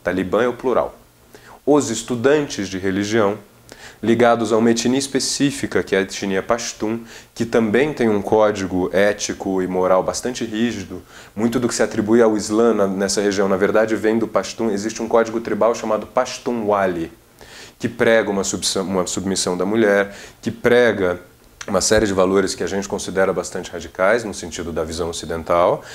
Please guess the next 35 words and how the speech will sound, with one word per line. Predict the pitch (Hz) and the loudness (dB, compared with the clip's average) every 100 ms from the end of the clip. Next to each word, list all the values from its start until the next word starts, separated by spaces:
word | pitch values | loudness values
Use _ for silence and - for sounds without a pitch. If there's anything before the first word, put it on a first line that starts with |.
| - - | -18 -10
que | 113 | -4
prega, | 120 127 127 | 2 2 2
inclusive, | 117 117 98 117 139 | 0 0 0 0 2
um | 123 | 4
outro, | 110 135 120 - 82 - - - - | 4 4 2 -6 -8 -10 -20 -20 -20
que | - 101 98 | -12 0 2
é | 101 104 | 4 2
o | 110 | 2
dever | 101 90 117 | 0 4 2
de | 117 | 2
receber | 110 104 101 101 | 0 -2 0 0
bem | 87 110 143 | 2 2 2
as | 117 | -2
pessoas, | 101 92 - 107 104 | -6 -6 -2 -2 -2
o | |
seu | 95 107 98 | -2 0 4
hóspede | 101 117 117 101 | 4 2 -2 -6
é | 95 | -4
inviolável, | 90 95 92 90 98 104 | -2 0 2 2 2 -2
você | 92 - | -6 -6
não | 101 | -8
expulsa | 101 - 113 117 92 | -10 -8 -8 -6 -8
um | 85 | -4
hóspede, | 82 82 - 107 | -4 -6 -8 -10
o | 117 - - | -10 -18 -12
que | - | -10
explica | - 101 - | -4 -2 0
o | |
apoio | 92 95 87 | -2 -2 -2
ao | |
Talibã | 87 80 87 | -4 -4 -4
ao | 82 | -4
Bin | 85 | -4
Laden | 82 95 104 92 | 0 0 -2 -6
depois. | 85 85 85 117 - | -8 -6 -6 -8 -16